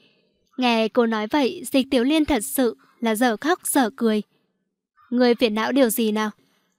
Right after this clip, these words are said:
Lăng Vị Ương lại hỏi. Lúc còn đi học, cô luôn làm cố vấn những chuyện phiền não cho nàng,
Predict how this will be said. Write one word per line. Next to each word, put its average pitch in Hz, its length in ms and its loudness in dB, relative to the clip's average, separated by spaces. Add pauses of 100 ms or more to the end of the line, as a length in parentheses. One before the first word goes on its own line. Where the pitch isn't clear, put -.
(140)
Lăng 233 280 0
Vị 254 120 -2
Ương 262 300 -2
lại 233 160 -4
hỏi. 240 340 -4 (340)
Lúc 381 180 4
còn 254 200 2
đi 311 140 2
học, 254 280 -2 (280)
cô 339 100 0
luôn 320 180 4
làm 254 220 0
cố 226 140 0
vấn 233 260 0
những 269 140 -2
chuyện 262 180 0
phiền 208 240 -2
não 220 240 -4
cho 277 160 0
nàng, 240 320 0